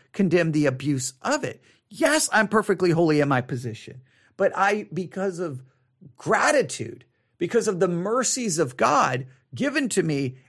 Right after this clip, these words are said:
and declaring me perfectly holy, even though I am not, I should be motivated to then try to offer myself up as a living sacrifice, holy and acceptable unto God,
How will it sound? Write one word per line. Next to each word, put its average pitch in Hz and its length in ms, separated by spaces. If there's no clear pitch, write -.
and 180 160
declaring 254 560
me 190 140
perfectly 143 500
holy, 123 480
even 180 260
though 135 160
I 110 160
am 101 160
not, 104 300
I 190 180
should 190 240
be 180 120
motivated 151 760
to 185 100
then 160 220
try 151 200
to 139 160
offer 160 320
myself 127 600
up 135 200
as 123 120
a 117 40
living 117 300
sacrifice, 113 640
holy 143 280
and 123 80
acceptable - 640
unto 123 260
God, - 380